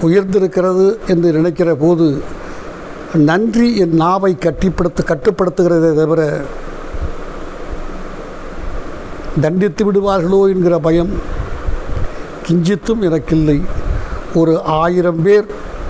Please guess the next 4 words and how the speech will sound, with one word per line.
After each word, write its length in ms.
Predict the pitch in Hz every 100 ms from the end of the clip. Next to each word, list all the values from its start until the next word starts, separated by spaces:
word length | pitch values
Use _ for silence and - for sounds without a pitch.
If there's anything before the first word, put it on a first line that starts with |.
| - - - - - - - - - - - - - - - - -
இது 160 | 170 185
போன்ற 360 | 170 214 233 208
சூழ்நிலைகளில் 680 | 190 196 202 175 185 180 - - - - - -
நீதித்துறையை 720 | 160 202 226 180 202 196 190